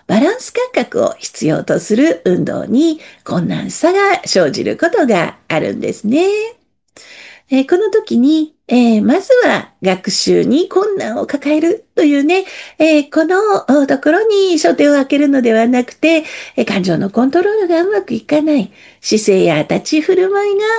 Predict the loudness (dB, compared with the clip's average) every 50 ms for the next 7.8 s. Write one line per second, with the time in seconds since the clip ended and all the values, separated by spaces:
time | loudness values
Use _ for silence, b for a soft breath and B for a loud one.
0 | -4 B B B B B B 0 2 2 2 2 2 2 2 0 0 0 -2 -2
1 | 0 0 2 2 2 2 0 0 -4 _ _ _ -2 2 2 4 4 4 2 0
2 | 0 B B B B -8 -8 -6 -4 -2 -2 -2 0 0 0 -2 -2 -4 _ _
3 | -10 -6 -4 -4 -2 0 0 -2 0 0 -2 -2 0 0 2 2 2 2 2 0
4 | 0 0 -2 -2 0 0 -2 -2 -4 -2 0 2 2 2 2 0 -2 -2 -4 -6
5 | -6 -4 -2 0 2 2 2 2 2 0 -2 B B B B B -4 0 2 2
6 | 2 2 2 0 -4 _ -6 -2 2 2 2 2 2 0 0 2 2 2 2 2
7 | 0 0 -2 -4 0 0 -2 -2 0 0 0 2 2 2 0 -2